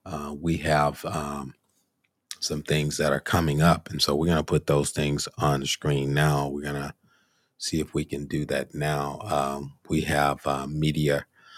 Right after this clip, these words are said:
uh, Worship Arts Conference that's coming up, uh, in November. Uh, it's gonna be Friday, November, uh, third and Saturday,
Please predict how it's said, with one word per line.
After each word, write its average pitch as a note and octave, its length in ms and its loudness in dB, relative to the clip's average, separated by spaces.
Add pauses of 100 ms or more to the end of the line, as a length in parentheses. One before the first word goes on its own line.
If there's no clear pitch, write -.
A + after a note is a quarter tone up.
(440)
uh, D2 460 0
Worship D#2 640 6 (1700)
Arts E2+ 280 6
Conference D#2 480 2
that's D2 200 2
coming D2+ 380 4
up, C#2+ 320 2 (140)
uh, C#2 420 -4 (720)
in D2+ 300 4
November. D2+ 760 6 (720)
Uh, D#2 220 -6
it's D2 160 -10
gonna D#2 180 -2
be D2 360 0
Friday, D#2 520 6
November, D2 840 2 (800)
uh, C#2+ 380 -4 (160)
third A#2 560 12
and D2+ 180 0
Saturday, D2+ 760 4